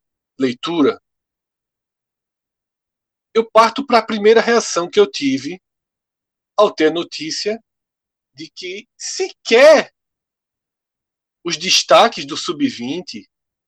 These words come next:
sequer os outros jogadores jovem, jovens, que têm alguma rodagem, que têm mais qualidade já comprovada, eles estariam no elenco que viajou pra Maceió. E é impossível eu não fazer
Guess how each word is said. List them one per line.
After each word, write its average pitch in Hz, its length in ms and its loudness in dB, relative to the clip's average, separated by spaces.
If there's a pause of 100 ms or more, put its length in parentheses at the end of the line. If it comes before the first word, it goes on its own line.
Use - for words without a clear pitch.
sequer 269 520 2
os 160 200 0
outros 247 340 2
jogadores 160 520 0
jovem, 120 580 0 (320)
jovens, 123 680 -4 (400)
que 247 140 -6
têm 294 300 0
alguma 190 320 2
rodagem, 123 520 0
que - 140 -18
têm 190 200 -4
mais 175 220 0
qualidade 135 560 0
já 170 200 0
comprovada, 147 920 -2 (680)
eles 139 140 -10
estariam 165 500 0
no 175 80 -4
elenco 135 400 -2
que - 120 -20
viajou 139 340 -2
pra 139 140 -10
Maceió. 139 400 -10 (1200)
E 277 100 4
é 339 60 2
impossível 226 960 -2 (680)
eu 185 100 2
não 185 140 0
fazer 139 680 -2